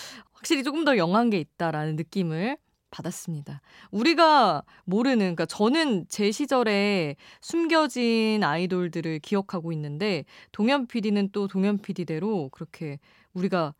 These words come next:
잊고 있었던 가수들을 꽤나 알고 있는 것 같더라고요. 우리가 그런 거 하나하나 들어보면서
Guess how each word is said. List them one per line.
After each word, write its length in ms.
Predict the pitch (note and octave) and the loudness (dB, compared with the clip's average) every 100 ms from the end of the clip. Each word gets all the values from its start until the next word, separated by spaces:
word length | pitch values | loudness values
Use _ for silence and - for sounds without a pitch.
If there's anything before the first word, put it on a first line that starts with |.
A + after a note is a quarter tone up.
| - | -4
잊고 320 | G#3+ - B3+ | -4 -2 -2
있었던 500 | G3+ E3+ - F3+ C#4 - | 0 -4 -6 -6 -6 -10
가수들을 640 | - E3+ G3 F3+ F3 F3 D3+ _ | -12 -10 -8 -6 -4 -4 -6 _
꽤나 340 | C4 D#4+ C4+ | -2 4 4
알고 300 | D#3+ E3+ E3+ | 4 2 0
있는 220 | F3+ D3+ D3+ | -2 -2 -6
것 100 | C#3+ | -8
같더라고요. 680 | - E3 D3+ - D3+ F#3+ - _ _ _ _ | -12 -10 -10 -10 -10 -10 -12 _ _ _ _
우리가 220 | D#3+ E3 | -12 -8
그런 180 | D#3+ E3 | -8 -6
거 60 | E3 | -2
하나하나 680 | A3+ C#4+ C4 A3+ A3 G3+ - - - | 0 2 2 4 4 2 0 -10 -20
들어보면서 800 | - G#3+ A3+ F#3+ F3 F3+ C4 G3 | -4 0 2 0 -4 -2 0 0